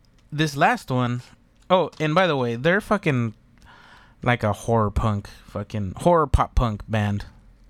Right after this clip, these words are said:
That's what I would fucking call it. But whatever, I'm an asshole. This, this is the album,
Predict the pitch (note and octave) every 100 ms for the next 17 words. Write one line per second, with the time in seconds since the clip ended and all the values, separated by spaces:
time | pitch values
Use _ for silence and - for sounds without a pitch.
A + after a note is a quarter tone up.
0 | - C3+ - A#2 G#2 G2 - A2 - G2
1 | F#2 - - B2 A2 A#2+ A#2+ G#2+ - A2+
2 | A#2+ A2 G2+ G2 F2 - _ - - -
3 | - - - _ B2+ C3+ B2 C3 C3 F3
4 | A3+ E3+ C#3 B2+ A#2+ A2+ A2+ A2+ A2+